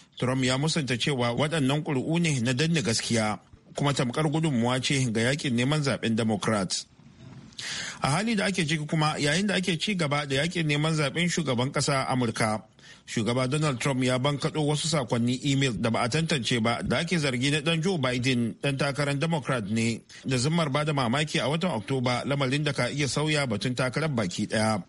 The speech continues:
Lauyan Trump, Rudy Giuliani, shi ne ya bankaɗo sakonnin da ba a tantance ba da ake ganin an ɗauko su ne daga kwamfutan tafi da gidanka na ɗan Joe Biden da ake kira Hunter Biden,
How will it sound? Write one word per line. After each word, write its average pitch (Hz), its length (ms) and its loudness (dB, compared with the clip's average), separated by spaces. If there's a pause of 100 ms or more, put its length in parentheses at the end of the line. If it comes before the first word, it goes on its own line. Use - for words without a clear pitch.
(720)
Lauyan 208 360 0
Trump, 151 360 0
Rudy 185 340 2
Giuliani, 135 680 2 (220)
shi 160 220 0
ne 151 80 4
ya 147 80 2
bankaɗo 147 460 0
sakonnin 139 580 2
da 123 100 2
ba 117 120 2
a 110 60 0
tantance 156 520 0
ba 120 220 0
da 98 140 0
ake 156 200 -2
ganin 135 320 0
an 143 140 0
ɗauko 175 340 0
su 156 120 0
ne 123 160 2
daga 127 200 2
kwamfutan 151 560 0
tafi 120 220 0
da 113 80 0
gidanka 160 420 0 (120)
na 135 140 0
ɗan 151 220 -2
Joe 185 140 0
Biden 117 580 0
da 127 120 0
ake 143 200 -2
kira 165 240 0
Hunter 127 340 0
Biden, 110 560 0